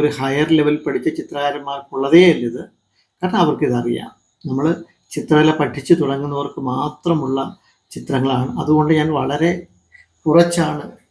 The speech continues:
പറയുന്നത്. നിങ്ങൾ പഠിച്ചു വരുന്ന മുറയ്ക്ക്, YouTube-ിലാണെങ്കിൽ അങ്ങനെ നമ്മൾ പഠിച്ചു വരുന്ന മുറയ്ക്ക് സമയബന്ധിതമായിട്ട് അതിനെക്കുറിച്ച് നമ്മൾ വിശദമായിട്ട് പറഞ്ഞുതരാം. ഇനി ഞാൻ ഇതിനെ താഴേക്ക് വരയ്ക്കുകയാണ്, നോക്കൂ.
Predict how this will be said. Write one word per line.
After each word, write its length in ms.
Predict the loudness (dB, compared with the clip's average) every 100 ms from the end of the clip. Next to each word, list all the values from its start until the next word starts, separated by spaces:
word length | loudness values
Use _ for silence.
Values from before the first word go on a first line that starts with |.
| -10
പറയുന്നത്. 440 | -4 -4 -4 -8 -10 -18 _ _ _ _ -20 _ _
നിങ്ങൾ 160 | 6 8 8
പഠിച്ചു 260 | 4 4 6
വരുന്ന 240 | 6 4 0 -2
മുറയ്ക്ക്, 360 | -4 -4 -4 -4 -8 _ _ _ _ _ _ _ -20 _ 6
YouTube-ിലാണെങ്കിൽ 640 | 8 8 8 8 6 4
അങ്ങനെ 240 | 2 -2 -4 -8 -12
നമ്മൾ 180 | -6 -4 -6 -12
പഠിച്ചു 260 | -18 -2 0
വരുന്ന 220 | 0 -2 -4
മുറയ്ക്ക് 320 | -4 -6 -14 -18 _ _ _ _ -4
സമയബന്ധിതമായിട്ട് 880 | 2 6 8 6 4 -2 -2 -2 -2 -2
അതിനെക്കുറിച്ച് 440 | -4 -6 -12 -12
നമ്മൾ 140 | -8 -8
വിശദമായിട്ട് 360 | -8 -14 -18 -20
പറഞ്ഞുതരാം. 420 | -20 -20 -20 -20 _ _ _ _ _ _ -20 _ _ 4
ഇനി 100 | 6
ഞാൻ 80 | 8 8
ഇതിനെ 160 | 6 6
താഴേക്ക് 400 | 4 6 4 2 -2
വരയ്ക്കുകയാണ്, 420 | -4 -6 -10 -8
നോക്കൂ. 240 | -10 -12